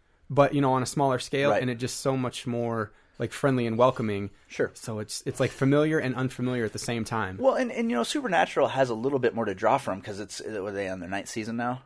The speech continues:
Speaker 1: Yeah.
Speaker 2: I mean, that show's been on for a long time. But here's the thing that kind of confused me about Walker Stalker Con.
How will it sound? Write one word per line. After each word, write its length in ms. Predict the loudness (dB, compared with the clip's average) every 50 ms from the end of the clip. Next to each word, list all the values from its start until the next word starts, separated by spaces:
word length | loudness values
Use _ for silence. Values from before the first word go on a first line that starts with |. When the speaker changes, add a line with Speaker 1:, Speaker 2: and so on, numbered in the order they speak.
| _ _ -8
Speaker 1:
Yeah. 160 | -6 -4 -4
Speaker 2:
I 40 | -2
mean, 100 | -2 -2
that 120 | -2 0
show's 160 | 2 0 2
been 120 | 2 0 0
on 120 | 0 -2
for 120 | -2 -4
a 40 | -4
long 240 | -4 -4 -6 -8 -8
time. 340 | -6 -2 -2 0 0 0 -2
But 120 | -6 -6
here's 420 | -8 -8 -4 -2 -2 -2 -4 -6 -8
the 80 | -12
thing 280 | -6 -4 -4 -2 -2 -2
that 120 | -4 -4
kind 180 | -4 -4 -4 -4
of 100 | -4 -6
confused 340 | -8 -8 -8 -8 -6 -2 -2
me 80 | 0
about 220 | 2 2 2 2 4
Walker 260 | 2 2 2 -2 -4
Stalker 320 | -2 -2 -2 -2 -4 -8
Con. 240 | -16 -18 -16 -18